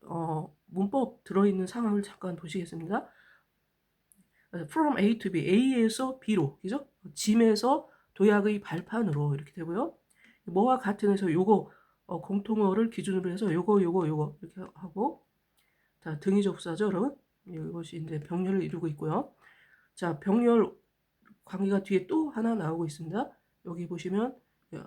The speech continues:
reflection on 해서 뭐에 대한 성찰에서 on을 공통으로 해서, 어, 등위 접수하죠. 이렇게 병렬을 이루고 있습니다. 네. 자, 맥락 설명을 보시겠습니다.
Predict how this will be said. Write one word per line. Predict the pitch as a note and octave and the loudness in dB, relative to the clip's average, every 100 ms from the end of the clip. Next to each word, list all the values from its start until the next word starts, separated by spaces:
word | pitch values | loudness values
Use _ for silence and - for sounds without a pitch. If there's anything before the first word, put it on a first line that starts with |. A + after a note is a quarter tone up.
| - | -8
reflection | F#3+ G3+ G#3+ G#3+ A3 G3+ F3+ | -2 -2 -2 -4 -2 -4 -2
on | F#3 F#3+ F#3 | 2 2 2
해서 | E3+ B3 D#4 _ _ _ | -2 -4 -4 _ _ _
뭐에 | E3+ G3 A#3 | 2 4 4
대한 | A3 G3+ | 2 0
성찰에서 | G3 E3+ F3 D#3+ | -4 -6 -4 0
on을 | F#3 B3+ A#3 D3+ - _ - | 2 4 2 0 -8 _ -10
공통으로 | F3+ F#3 G3 F3 F3+ C4+ - _ | -8 -6 -4 -2 0 -2 -6 _
해서, | F#3 - G#3+ D3 _ _ _ _ _ _ _ - | -12 -6 -6 -8 _ _ _ _ _ _ _ -14
어, | D#3 D#3 D#3 | -8 -6 -8
등위 | - F#3 | -6 -4
접수하죠. | F#3 F3+ - D#3+ B3+ | -4 -6 -6 -2 -2
이렇게 | D3 D3 D#3 C#3+ - _ | -2 -4 -6 -8 -12 _
병렬을 | - E3+ E3+ F3 G#3 | -8 -6 -4 -2 -2
이루고 | E3 E3+ | -2 -8
있습니다. | E3+ - D#3 C#3+ D3 - _ _ _ | -12 -12 -8 -8 -8 -16 _ _ _
네. | D3+ D3 _ - - - _ _ | -20 -20 _ -20 -20 -20 _ _
자, | E3+ | -10
맥락 | D#3+ E3+ B3+ B3 | -2 0 0 0
설명을 | G#3+ F#3 F3+ E3+ | -2 0 -2 -6
보시겠습니다. | F3 - F3+ - E3 E3 A3 | -10 -8 -8 -10 -12 -8 -8